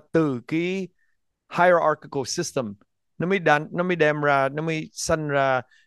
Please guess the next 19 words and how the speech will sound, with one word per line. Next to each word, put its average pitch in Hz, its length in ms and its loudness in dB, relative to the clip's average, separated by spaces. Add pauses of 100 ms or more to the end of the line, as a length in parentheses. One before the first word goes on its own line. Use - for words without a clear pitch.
(120)
những 127 140 -6
cái 165 140 -6
chứng 208 180 -4
bệnh 117 300 -2
như 131 140 -4
là 98 460 -4 (1600)
dictatorship, 160 720 -2 (100)
authoritarianism. 143 1200 0 (520)
Bao 175 220 4
nhiêu 185 140 -2
cái 208 180 -8 (120)
cách 233 180 0
suy - 200 -6
nghĩ 127 280 -4
của 135 180 -4
người 123 400 -2 (920)
Á 175 140 0
Đông 175 280 2
mình 127 260 0